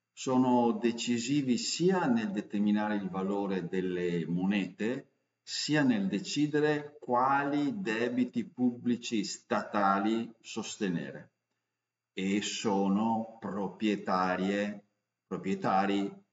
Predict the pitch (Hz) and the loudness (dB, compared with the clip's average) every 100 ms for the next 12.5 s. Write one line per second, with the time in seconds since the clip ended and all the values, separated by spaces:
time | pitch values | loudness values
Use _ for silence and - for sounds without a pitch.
0 | _ - 98 104 - 123 131 127 147 123 | _ -6 -2 -2 2 6 6 4 2 6
1 | 127 151 165 170 165 151 - - 147 123 | 6 8 8 8 8 4 -2 -2 2 2
2 | 127 123 117 110 - - 110 113 110 - | 4 2 2 -6 -8 -4 -2 0 -2 -2
3 | 95 98 95 - 110 107 - 139 120 98 | -2 -2 -2 -2 2 0 2 2 2 2
4 | 98 92 87 110 123 - 123 123 - 131 | 0 -2 -2 4 4 4 2 0 0 0
5 | 120 120 165 - - 117 117 127 101 110 | 0 2 0 -2 0 2 4 0 -2 0
6 | 107 98 92 98 95 - 101 98 104 110 | 2 2 0 0 -2 -4 -2 0 0 -2
7 | - - 113 113 110 110 110 107 110 101 | -4 -2 0 2 2 2 2 0 -2 -2
8 | 98 - 101 95 92 98 95 92 92 - | -2 -2 -2 -2 0 0 0 -2 -4 -8
9 | _ _ - 101 107 104 101 - 98 104 | _ _ -4 2 2 2 -2 -6 -8 -8
10 | - 139 123 117 117 - 110 110 151 139 | -2 2 2 2 -2 -4 -4 0 2 2
11 | 131 135 - - - 98 98 95 95 - | 0 -4 -4 -12 -6 0 0 0 -6 -10
12 | 85 78 76 76 | -12 -10 -10 -10